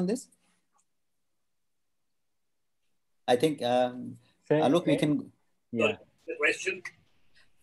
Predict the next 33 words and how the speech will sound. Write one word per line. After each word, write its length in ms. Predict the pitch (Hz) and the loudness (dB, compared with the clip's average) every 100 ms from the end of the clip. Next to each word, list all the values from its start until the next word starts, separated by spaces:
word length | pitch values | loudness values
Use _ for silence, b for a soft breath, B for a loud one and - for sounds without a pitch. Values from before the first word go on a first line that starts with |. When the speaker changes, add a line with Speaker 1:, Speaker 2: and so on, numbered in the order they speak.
| 139 | -2
Speaker 1:
The 40 | 143 | 8
question 380 | 170 - 202 | 8 10 10
is, 160 | 214 196 151 202 | 10 8 10 8
if 120 | 208 | 10
the 100 | 208 | 6
C 260 | - 170 180 | 6 8 10
M 220 | 208 190 | 10 8
image 280 | 151 180 175 | 4 4 4
intensifier 640 | 165 180 175 180 180 175 | 4 4 4 8 8 10
doesn't 280 | 151 165 139 151 | 6 4 6 10
work 260 | 185 - - - - | 10 8 -2 -20 -2
inside 360 | 139 123 160 160 | 2 6 8 8
the 80 | |
theater, 360 | 160 160 160 175 151 123 | 6 6 8 6 6 2
uh, 20 | 139 | 0
the 160 | 151 | 0
patient 340 | - 143 160 160 | 0 0 0 2
is 120 | 143 | 6
already 320 | 135 147 156 139 | 6 4 2 2
induced. 420 | 135 110 101 - - _ _ _ _ 127 | 2 0 -4 -14 -20 _ _ _ _ 0
Any 160 | 151 175 | 6 6
occasion 440 | 127 160 160 190 185 | 6 4 6 4 4
to 60 | |
manage 300 | 160 147 175 | 6 6 6
such 220 | - 147 | 2 0
a 60 | 175 165 | 0 0
patient? 360 | 160 196 202 180 | -2 -2 -4 4
How 120 | 143 | 4
did 160 | 147 151 | 4 2
you 20 | |
manage 320 | 143 113 127 123 | 2 4 2 2
that 120 | 120 | 0
situation? 520 | - 107 90 92 - | -2 -8 -2 -2 -2